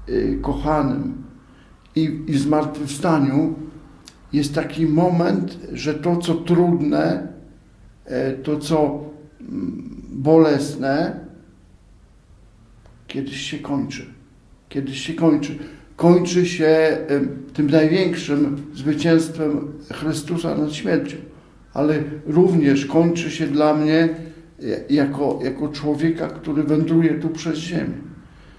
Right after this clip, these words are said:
I ja bym chciał sobie i, i wszystkim życzyć, ludziom wierzącym i niewierzącym, żeby poprzez te, e, wydarzenia, które teraz, e,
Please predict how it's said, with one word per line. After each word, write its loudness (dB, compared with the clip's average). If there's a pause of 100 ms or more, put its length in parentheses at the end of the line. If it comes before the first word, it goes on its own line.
(320)
I 4 (800)
ja 2
bym 2
chciał 2 (100)
sobie 2 (100)
i, 2
i -2
wszystkim 2
życzyć, -6
ludziom 2
wierzącym 2
i 4
niewierzącym, 0 (520)
żeby 4 (440)
poprzez -4
te, 4
e, -2
wydarzenia, 4
które -6
teraz, -2
e, 2